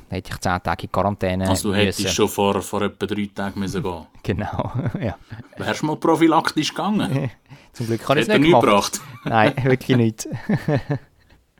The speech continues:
Speaker 2: Ja, aber da bin ich gespannt, was du demnächst von Bukarest zu berichten weisst.
Speaker 1: Ja, ähm, da erzähle ich dann, wenn ich hoffentlich wieder retour in der Schweiz bin. Oder vielleicht auch nicht, also hoffentlich.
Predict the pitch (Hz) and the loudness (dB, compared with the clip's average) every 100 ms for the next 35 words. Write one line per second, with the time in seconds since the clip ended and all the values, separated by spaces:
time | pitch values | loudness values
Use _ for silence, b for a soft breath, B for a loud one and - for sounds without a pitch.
0 | B B B B B B B B B B | B B B B B B B B B B
1 | B B - 123 123 127 139 131 113 - | B B -2 0 4 4 4 2 -2 -8
2 | - - 131 202 165 - 127 - 131 131 | -4 2 4 6 2 0 -6 -4 -4 0
3 | 135 107 117 123 156 127 120 127 - - | 0 0 0 2 2 0 -2 -4 -8 -8
4 | 110 - - - 170 175 - - - 170 | -6 -6 -8 -6 -6 -6 -8 -10 -6 -6
5 | - - 220 208 - - - _ _ _ | -6 -8 -8 -8 -12 -18 -20 _ _ _
6 | _ _ _ _ _ - _ _ _ _ | _ _ _ _ _ -20 _ _ _ _
7 | 110 113 120 240 285 - 139 139 131 127 | 2 6 8 6 2 0 4 6 4 4
8 | 127 123 156 143 143 _ _ - 110 123 | 4 4 0 -8 -12 _ _ -2 0 2
9 | 139 202 - 208 185 - 139 131 139 135 | 2 2 0 0 0 -4 -8 -4 -2 -2
10 | - 139 - 151 127 123 120 131 120 113 | 2 2 2 0 0 2 2 2 2 2
11 | 107 123 - - 92 101 107 - - b | 0 -2 -2 0 0 0 -2 -2 -8 b
12 | _ - - 117 127 - - 113 113 107 | _ -16 -2 0 0 -4 -2 4 6 4
13 | - - - 95 92 92 - 82 - | 0 -10 -10 -8 -6 -6 -8 -16 -18